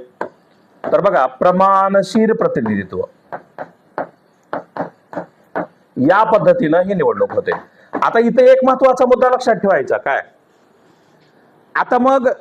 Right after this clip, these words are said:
भारताच्या उपराष्ट्रपतीची निवडणूक कोण घेतंय असं विचारतात. तर बघा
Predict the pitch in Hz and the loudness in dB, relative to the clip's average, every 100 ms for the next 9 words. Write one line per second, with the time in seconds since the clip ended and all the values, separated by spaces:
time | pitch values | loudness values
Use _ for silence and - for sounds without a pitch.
0 | - 135 131 175 190 226 226 254 269 254 | -8 -6 -2 -2 0 0 2 2 2 2
1 | 254 247 233 247 233 233 220 240 240 240 | 0 -2 -2 0 0 0 0 2 2 0
2 | 240 311 311 247 226 208 185 160 165 175 | 0 2 2 0 0 0 0 0 -2 0
3 | 180 120 98 92 - _ _ _ _ _ | 0 0 -4 -6 -8 _ _ _ _ _
4 | _ _ _ _ _ 180 208 226 185 | _ _ _ _ _ 0 2 2 0